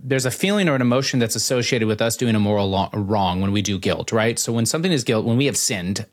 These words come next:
against another person, we should feel bad, especially with the formed conscience, and we'll talk about that. But I like how you immediately started talking about society today,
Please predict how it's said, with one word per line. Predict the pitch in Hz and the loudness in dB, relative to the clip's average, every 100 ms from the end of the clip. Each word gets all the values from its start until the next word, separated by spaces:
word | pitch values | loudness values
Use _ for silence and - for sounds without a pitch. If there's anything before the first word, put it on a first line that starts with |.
| - | -4
against | 113 113 107 | 0 0 0
another | 113 104 95 | 0 0 0
person, | 104 92 107 95 | -2 -2 -2 -2
we | 117 | -2
should | 117 131 107 80 | 0 0 -2 -2
feel | - - 107 90 82 | -6 -2 0 0 0
bad, | - 98 87 | -2 -2 0
especially | 90 - 147 139 - 127 | -2 -2 -2 -2 -2 -2
with | 107 | -2
the | 110 | -2
formed | 113 104 | -2 -2
conscience, | - 92 92 98 101 | 0 -2 -2 -4 -4
and | |
we'll | 95 | -4
talk | 95 101 101 | -2 -2 0
about | 98 90 | -2 0
that. | 117 104 - - - - - | -2 -2 -6 -12 -12 -14 -4
But | 135 160 151 | 0 0 0
I | 139 | 0
like | 151 170 202 | 0 0 0
how | 226 | -2
you | 214 147 131 | 2 2 2
immediately | 127 135 151 127 123 | 2 2 2 2 0
started | - 127 127 110 | 0 0 0 -2
talking | 120 117 135 | -2 0 0
about | 117 104 98 98 - _ _ _ _ _ - | 0 2 0 -2 -6 _ _ _ _ _ -4
society | 156 143 147 143 120 | -2 0 0 0 -2
today, | - 107 85 78 | -2 -2 -2 -4